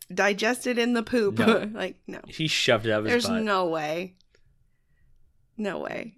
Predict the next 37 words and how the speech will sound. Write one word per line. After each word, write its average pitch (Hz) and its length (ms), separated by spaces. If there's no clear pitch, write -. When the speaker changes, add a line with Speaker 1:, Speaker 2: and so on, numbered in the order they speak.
Speaker 2:
No. 151 520
Speaker 1:
He's, 220 280
yeah, 185 300
he 233 160
put 220 180
that 214 60
Speaker 2:
Oh, 190 260
Speaker 1:
AirPod 214 80
Speaker 2:
I'm 254 120
sure 233 140
he's 190 120
some 156 160
teeny, 143 340
teenage 139 460
kid. 131 180
He's 120 120
like, 113 120
"Oh, 127 100
yeah." 107 400
He's 139 100
like, 147 160
"Oh, - 40
shit, - 200
I 139 40
was 143 100
just 165 160
experimenting, 127 720
Mom." 107 320
Speaker 1:
<laughs> - 160
Speaker 2:
Everyone 175 300
does 135 240
it. 101 120
Speaker 1:
"It's 254 140
not 330 180
a 302 60
phase, 320 360
Mom." 262 540